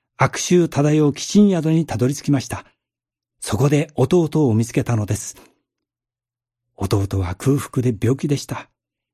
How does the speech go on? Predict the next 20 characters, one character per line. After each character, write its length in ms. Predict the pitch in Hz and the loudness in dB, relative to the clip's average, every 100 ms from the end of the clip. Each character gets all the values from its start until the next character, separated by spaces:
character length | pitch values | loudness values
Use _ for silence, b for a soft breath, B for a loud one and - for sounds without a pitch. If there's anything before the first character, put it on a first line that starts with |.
| _ _ | _ _
ま 180 | 131 135 | 0 2
た 320 | 139 139 135 | 0 0 -2
罪 280 | 123 165 180 | 0 0 0
悪 120 | - | -2
感 200 | - 151 | 0 4
に 120 | 143 | 4
苛 300 | 131 151 165 | 2 0 0
ま 100 | 165 | 0
れ 100 | 156 | -2
て 240 | 127 139 - _ _ | 0 -2 -2 _ _
自 240 | - 101 131 | -4 0 2
分 240 | 190 196 | 2 2
を 60 | 180 | 0
恥 220 | 208 190 | -2 -2
じ 60 | 185 | -2
て 80 | 113 | -2
い 100 | 95 | 0
ま 100 | 87 | -4
し 120 | - | -8
た。 180 | - | -20